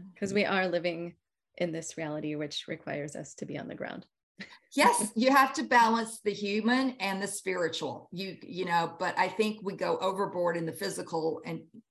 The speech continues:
Speaker 2: it's like this instead of, uh, higher, lower instead of equal, or a little bit higher on the spiritual, you
Speaker 1: Yeah.
Speaker 2: know, and,
Speaker 1: Right.
Speaker 2: and people usually don't think about it until something tragic happens.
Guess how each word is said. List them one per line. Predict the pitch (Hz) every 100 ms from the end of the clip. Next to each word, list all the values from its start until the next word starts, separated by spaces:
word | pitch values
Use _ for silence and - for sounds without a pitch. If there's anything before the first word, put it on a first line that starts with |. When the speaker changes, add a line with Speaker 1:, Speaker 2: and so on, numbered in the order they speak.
| _ _
Speaker 2:
it's | - 180 170
like | 180 165 - 165
this | 190 170 143 -
instead | 165 165 - 160 156
of, | 151 -
uh, | 160 - - -
higher, | - 202 202 175
lower | 185 190 165 156
instead | - 165 - 151
of | 143
equal, | 165 160 131 143 156 -
or | 165 156 165 139 - _ _ _ _ _ _ -
a | 170
little | 175 160
bit | 156
higher | - 175 165 151
on | 156
the | 151
spiritual, | - 165 151 143 139 135 - - - _ -
you | 165
Speaker 1:
Yeah. | 160
Speaker 2:
know, | 156 160 -
and, | 170 165 160 165
Speaker 1:
Right. | 160 - - _ -
Speaker 2:
and | 180 175 - _ -
people | 247 233
usually | 208 226 226 214
don't | 185 185 -
think | 214
about | 196 165 160 165
it | 165 165
until | 175 - 202 165 165 165
something | - 185 170 170 165 165 165
tragic | - 170 160 160 -
happens. | 120 139 - 107 123 -